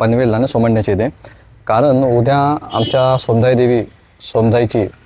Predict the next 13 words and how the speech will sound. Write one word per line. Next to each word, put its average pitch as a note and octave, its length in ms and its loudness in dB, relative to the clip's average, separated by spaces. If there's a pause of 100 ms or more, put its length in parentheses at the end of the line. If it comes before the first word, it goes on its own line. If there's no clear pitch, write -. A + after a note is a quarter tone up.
(120)
पालखी A2 280 -2
सोहळा A2 360 0
आहे. F2 100 -2 (520)
त्यासाठी C#3+ 340 -2
आज B2+ 180 2
आम्ही B2+ 280 2 (200)
गावामध्ये, A#2 520 0 (560)
अ, - 80 -4 (1300)
पूर्ण A#2+ 220 2
साफसफाई B2 600 0
हेच B2 520 -2
अभियान A2+ 300 2
निघवतो. A2 380 0